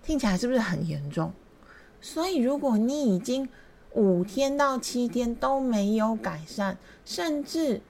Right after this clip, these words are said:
更痛了，一定要去看医生。那可以挂复健科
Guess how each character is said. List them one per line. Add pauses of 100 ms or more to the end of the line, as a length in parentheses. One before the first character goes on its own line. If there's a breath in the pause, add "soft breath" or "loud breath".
(140)
更
痛
了， (520 loud breath)
一
定
要
去
看
医
生。 (580 loud breath)
那
可
以
挂
复
健
科